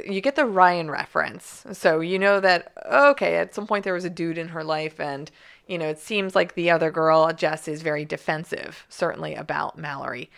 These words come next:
Um, so certainly being a sister, but even if she was a girlfriend, kinda saying, "Well, it turns out he was just a roommate, like that jerk, that, that deadbeat,"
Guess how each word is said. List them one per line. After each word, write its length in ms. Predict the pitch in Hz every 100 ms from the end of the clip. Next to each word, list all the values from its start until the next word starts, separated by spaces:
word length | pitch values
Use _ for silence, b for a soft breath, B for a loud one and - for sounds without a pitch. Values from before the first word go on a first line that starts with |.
| b b -
Um, 280 | 165 151 156
so 240 | - 170 165
certainly 360 | - 233 202 180
being 220 | 175 165
a 40 |
sister, 340 | 175 165 - 160
but 120 | 160
even 200 | 160 165
if 80 | 160
she 80 | 160
was 120 | 151
a 40 |
girlfriend, 500 | 151 151 151 - 151
kinda 220 | 156 165 156
saying, 320 | - 143 151 b b
"Well, 80 | -
it 40 | 165
turns 200 | 190 185
out 120 | 185
he 60 | 196
was 240 | 247 185
just 180 | 165 -
a 40 |
roommate, 420 | 156 147 147 135 -
like 240 | 147 -
that 180 | 143 139
jerk, 320 | - - -
that, 180 | - - _ - -
that 260 | 147 -
deadbeat," 460 | - - 156 -